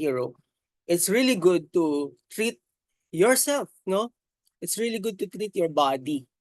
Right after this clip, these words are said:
I-rest mo yan, ah, pahingahin mo, ang daming toxic, no? Toxins. Dapat ilabas. So, it's really good na, um, magpahinga ka sa magandang, ah, hotel like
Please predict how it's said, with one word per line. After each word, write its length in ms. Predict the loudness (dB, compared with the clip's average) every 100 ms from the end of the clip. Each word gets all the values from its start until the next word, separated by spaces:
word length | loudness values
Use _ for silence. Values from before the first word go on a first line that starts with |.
| _ _ _ -8
I-rest 400 | -4 -2 -2 -2
mo 160 | -2 2
yan, 560 | 4 4 2 0 -4 -10 _ _ _
ah, 240 | -12 -10 -8
pahingahin 480 | -6 -4 -2 -2 -2
mo, 560 | -2 2 2 2 0 -4 -8
ang 80 | -4
daming 320 | -2 0 -2 -2
toxic, 560 | -6 -6 -10 -6 -6 -6 _
no? 160 | -6 -2
Toxins. 880 | 0 -2 -2 -6 -4 -4 -6 -12 -20 _ _ _ -4
Dapat 320 | -2 -4 -4
ilabas. 640 | 0 0 0 -4 -8 -12 _ _ _
So, 240 | -8 -4
it's 160 | -4 -4
really 240 | -4 -4
good 320 | 4 4 4
na, 320 | 0 -2 -2 -4 _ _ _ _
um, 1040 | -6 -4 -2 -2 0 0 0 -2 -6 -12 -6
magpahinga 560 | -4 -4 -2 -4 -4
ka 80 | -6
sa 400 | -4 -2 -2 -2 -4 -8 _ _ _
magandang, 880 | -6 -4 -2 0 -2 -2 -6 -8 -8
ah, 540 | -8 -6 -6 -8 -12 -20 _ -12
hotel 540 | -8 2 4 4 2 -2
like 320 | -2 -4